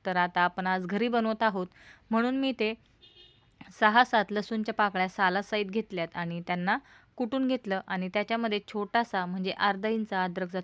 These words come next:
तुकडा देखील कुटून घेतला आणि आता हे आपण या कोबीमध्ये टाकणार आहोत. तर या कोबी मंचुरियनमध्ये आता घालणार आहोत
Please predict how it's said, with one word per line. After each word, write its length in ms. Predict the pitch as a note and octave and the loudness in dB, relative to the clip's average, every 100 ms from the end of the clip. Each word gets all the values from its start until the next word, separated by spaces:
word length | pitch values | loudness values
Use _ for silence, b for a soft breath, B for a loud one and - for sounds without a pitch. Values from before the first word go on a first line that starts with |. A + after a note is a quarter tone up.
| - | -4
तुकडा 240 | G#3+ G#3+ | 0 0
देखील 380 | G#3+ A3 A3+ C#4 B B B _ | 0 -2 -2 -4 B B B _
कुटून 320 | A3+ A3 A3 | -2 0 0
घेतला 300 | A3 G#3+ F#3 | -2 0 -2
आणि 360 | F3 E3+ F3+ F3 | -2 -4 -4 -4
आता 200 | F3+ F#3+ | -4 -4
हे 160 | F#3 | 0
आपण 320 | F#3 F3 F#3+ | 0 0 -4
या 180 | F#3 G#3 - b b b b _ | -2 -2 -4 b b b b _
कोबीमध्ये 540 | A3+ G#3+ A3+ A3+ A#3+ | 0 2 0 2 2
टाकणार 400 | A#3+ G#3 - E3+ | 0 -2 -2 -2
आहोत. 220 | E3+ E3+ - _ b b _ | 0 -4 -10 _ b b _
तर 100 | A3+ | 0
या 140 | B3 C4+ | 2 2
कोबी 320 | C4 B3+ C4+ | 2 2 2
मंचुरियनमध्ये 840 | C4+ C4 C4+ B3 B3 B3 A#3+ G#3+ A3 b b b - | 2 0 0 0 2 2 2 2 -2 b b b -4
आता 220 | F3+ G3+ | 0 0
घालणार 340 | G#3 G3 G3 | 0 0 2
आहोत 280 | G3 G3+ G#3 | 2 2 -2